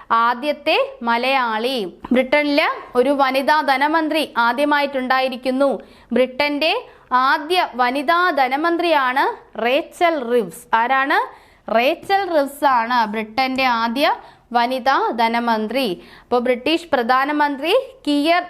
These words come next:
റോട്ട്നി സ്റ്റാമർ ലേബർ പാർട്ടി നേതാവാണ്.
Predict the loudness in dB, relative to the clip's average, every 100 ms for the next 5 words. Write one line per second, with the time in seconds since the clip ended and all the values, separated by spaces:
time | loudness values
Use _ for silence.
0 | -2 0 0 -4 -6 -2 -2 -4 -2 0
1 | 0 0 -2 -2 -12 -20 -2 2 2 2
2 | 0 2 0 0 -4 -4 -4 0 0 2
3 | 0 0 0 -2 -6